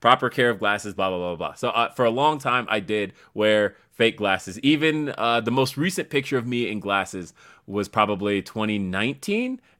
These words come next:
And that was, I've been, I had been long out of the optical field at that point,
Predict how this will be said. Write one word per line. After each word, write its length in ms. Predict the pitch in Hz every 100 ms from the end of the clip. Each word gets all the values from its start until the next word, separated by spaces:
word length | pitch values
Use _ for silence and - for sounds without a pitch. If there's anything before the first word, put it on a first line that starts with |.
| -
And 160 | 117
that 240 | 104 160 180
was, 400 | 175 156 135 123
I've 160 | 135 135
been, 100 | 135
I 100 | 131
had 80 | 139
been 120 | 120 113
long 200 | 110 101
out 120 | 101
of 40 |
the 100 | 90
optical 300 | 92 95 92
field 220 | 87 92
at 80 | 87
that 160 | 90 85
point, 240 | 90 85